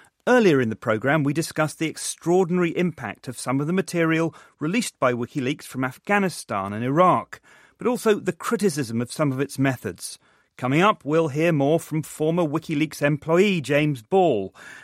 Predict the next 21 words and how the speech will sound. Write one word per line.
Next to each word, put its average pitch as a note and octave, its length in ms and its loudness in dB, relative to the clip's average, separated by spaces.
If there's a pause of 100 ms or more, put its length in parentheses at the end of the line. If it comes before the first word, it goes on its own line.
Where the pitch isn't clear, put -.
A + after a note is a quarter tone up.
(100)
and C3 160 -6
we'll F3 140 2
look E3+ 320 2
in D3+ 180 0
greater D#3+ 340 2
detail E3+ 640 0 (220)
at C#3 120 -10
the D#3+ 100 -4
U G3+ 220 2
S A#3 140 2
government's F#3+ 480 0
efforts E3 400 -4
to - 180 -6
extradite F3+ 600 -2
Julian G3 460 2
Assange G#2+ 720 -2 (320)
and E3 180 -2
put A2+ 140 -2
him A#2+ 140 -2
on C#3 120 0
trial. A2+ 540 -4